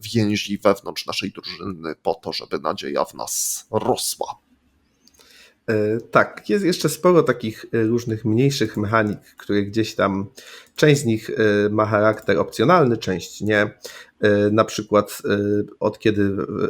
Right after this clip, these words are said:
Speaker 2: pojawiło się D and D pięć, to wszystkie systemy starają się mieć coś na kształt advantage, disadvantage i tutaj, e, One Ring, druga edycja robi to na dwa sposoby,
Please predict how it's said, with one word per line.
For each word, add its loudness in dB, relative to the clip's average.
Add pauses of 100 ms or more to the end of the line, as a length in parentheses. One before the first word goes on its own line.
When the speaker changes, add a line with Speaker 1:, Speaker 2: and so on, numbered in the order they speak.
(300)
Speaker 2:
pojawiło 2
się -8
D -4
and -6
D -10
pięć, -2
to -8
wszystkie -14
systemy -4
starają 0
się -4
mieć -4
coś -4
na -2
kształt -4 (340)
advantage, 0
disadvantage 0 (520)
i -8
tutaj, 2
e, 2
One 2
Ring, -2 (240)
druga -2
edycja 0
robi 2
to -2
na 2
dwa 4
sposoby, 0